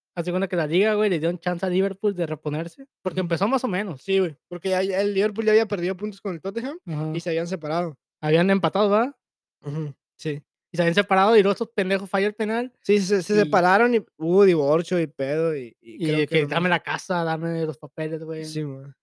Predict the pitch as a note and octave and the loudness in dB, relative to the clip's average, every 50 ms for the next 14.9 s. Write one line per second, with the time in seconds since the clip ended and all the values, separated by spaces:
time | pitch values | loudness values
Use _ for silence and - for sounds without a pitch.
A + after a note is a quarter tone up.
0 | _ _ _ _ _ _ _ _ _ _ _ _ _ _ _ _ _ _ - _ | _ _ _ _ _ _ _ _ _ _ _ _ _ _ _ _ _ _ -20 _
1 | _ F#4 F4 C4 F#3+ C#3+ C3 B2+ B2+ B2+ _ _ _ _ _ _ _ _ _ _ | _ -18 -14 -14 -14 -14 -16 -18 -20 _ _ _ _ _ _ _ _ _ _ _
2 | _ _ _ _ F3+ E3+ F3+ G3 A#3 B3 A#3 A3 A3 G#3 A3 G3 E3 D#3+ D#3+ F#3+ | _ _ _ _ -2 2 4 4 4 4 2 -2 -8 -8 -8 -8 -8 -8 -8 -6
3 | G3+ G3+ G3+ F3 - _ _ _ _ _ _ _ _ _ _ E3 F3+ G#3 A#3+ C4+ | -4 -4 -6 -6 -8 _ _ _ _ _ _ _ _ _ _ 2 2 4 6 6
4 | D4 D4 A#3 D4+ D4 C#4 C#4+ D4 C#4+ C#4 _ _ _ - G#3+ F#3 G3 G#3 A3 G#3 | 6 4 4 4 4 4 4 4 2 -2 _ _ _ 0 0 2 0 -2 0 0
5 | A3 A3 A3 A3 G#3+ G#3 G#3+ A3 A3 - - F3 F3+ F3+ F3+ F3+ F3 E3+ _ G3 | -2 -2 0 0 0 0 -2 -4 -4 -6 -6 -4 -4 -4 -4 -6 -8 -4 _ 2
6 | G#3 A3 B3 B3+ A3+ C4+ C#4 C4+ B3+ G3 E3 - F#3 G3+ - - F#3 D#3+ D#3 C#3+ | 2 2 2 2 6 6 8 8 6 4 4 2 0 0 0 -2 -4 -4 -4 -8
7 | - - F#3 F3 - E3 D#3+ D3+ D3+ D3+ D#3+ F3+ F3+ F3 F3 F#3+ F3+ - D#3+ D#3 | -2 -2 -2 0 0 -2 -2 -2 -2 0 2 2 2 4 2 0 -2 -2 -6 -8
8 | D#3+ D3+ D#3+ D#3 D#3+ D#3 - G3+ F#3+ E3 E3 F3 G#3+ C4+ E4 - _ _ _ _ | -8 -8 -8 -8 -6 -2 0 0 0 0 0 -2 -2 -4 -6 -8 _ _ _ _
9 | - G#3 F#3+ G#3+ G#3+ G3+ G3 G3 G3 - _ _ _ _ _ _ _ _ - D#3 | -2 2 4 6 6 6 6 4 2 -2 _ _ _ _ _ _ _ _ -4 0
10 | F3 F3 F3 F3 F3 F3 E3+ D3+ F3+ G3 F#3+ A3 G3 E3+ F3 F3+ F#3 - - G3 | 2 4 4 4 2 -2 -2 -2 -2 2 4 4 4 6 4 4 4 4 2 2
11 | F#3 F#3 F#3 F#3+ G3 F3+ E3 D3+ D#3+ D#3+ - - E3+ F#3+ F3+ F#3 F3+ F3+ F#3 E3+ | 4 4 4 6 4 4 4 2 0 -4 -4 -2 -4 -2 0 0 0 0 -2 0
12 | - G3 F#3+ F#3 E3+ D#3 D3+ D#3 D#3 - - D#3+ D3+ C#3+ C#3+ C#3+ _ _ F#3 E3 | -2 -2 -2 -2 -2 -2 -4 -4 -6 -8 -14 -16 -16 -16 -18 -20 _ _ -10 -10
13 | D3+ C3+ A2+ G2+ _ _ _ _ C#3+ C#3 C3+ C3+ C3 B2+ C3 C3+ B2+ C3 _ _ | -10 -10 -12 -16 _ _ _ _ -20 -20 -18 -18 -16 -16 -18 -18 -20 -20 _ _
14 | _ _ _ _ - E3+ D#3 D3+ D3+ D#3+ F3+ F3 C#3+ - E3+ D#3+ E3 D#3 | _ _ _ _ -6 -4 -4 -4 -4 -4 -4 -6 -4 -6 -8 -8 -8 -12